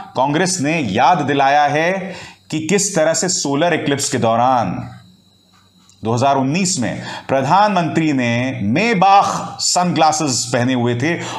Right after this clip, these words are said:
और उसकी कीमत एक दशमलव चार लाख रुपए थी।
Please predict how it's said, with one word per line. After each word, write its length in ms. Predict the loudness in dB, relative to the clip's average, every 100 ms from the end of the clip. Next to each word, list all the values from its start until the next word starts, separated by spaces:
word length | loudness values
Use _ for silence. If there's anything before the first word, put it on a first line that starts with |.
| -2
और 140 | 0
उसकी 240 | 0 -2 -2
कीमत 440 | 0 0 -2 -2
एक 280 | 0 0 0
दशमलव 400 | -2 -2 -2 -2
चार 340 | 0 2 2 2
लाख 200 | 0 -2
रुपए 180 | -4
थी। 360 | -6 -8 -14 -20